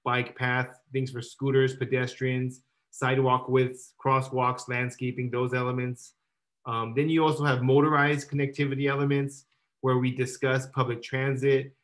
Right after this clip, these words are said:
rubber tire trolley, um, which is a, the technical analysis would be done in-house. <clears throat> But also we wanna emphasize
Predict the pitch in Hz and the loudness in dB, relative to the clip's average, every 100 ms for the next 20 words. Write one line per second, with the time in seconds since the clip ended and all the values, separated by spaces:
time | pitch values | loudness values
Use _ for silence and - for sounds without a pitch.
0 | _ 131 123 123 - 127 131 131 131 127 | _ -4 -2 -4 -2 0 0 0 0 2
1 | 127 127 127 _ _ _ 113 107 104 104 | 0 0 -4 _ _ _ -10 -8 -8 -12
2 | - _ _ 135 127 131 120 - 127 110 | -18 _ _ -4 -4 -4 -16 -8 -6 -4
3 | 113 107 101 90 - _ _ _ _ _ | -6 -6 -8 -10 -16 _ _ _ _ _
4 | _ 117 - 135 127 131 127 120 117 117 | _ -14 -8 -6 -6 -4 -4 -2 -4 -6
5 | 123 110 117 110 110 117 113 113 117 127 | -8 -10 -10 -10 -10 -10 -10 -14 -4 -2
6 | 127 131 - _ _ - - 185 139 - | -2 -4 -12 _ _ -12 -4 -2 -4 -8
7 | - _ _ - 175 185 220 214 190 180 | -20 _ _ -2 2 2 2 0 2 2
8 | 165 165 175 - 151 147 | 0 -4 -6 -4 -2 -2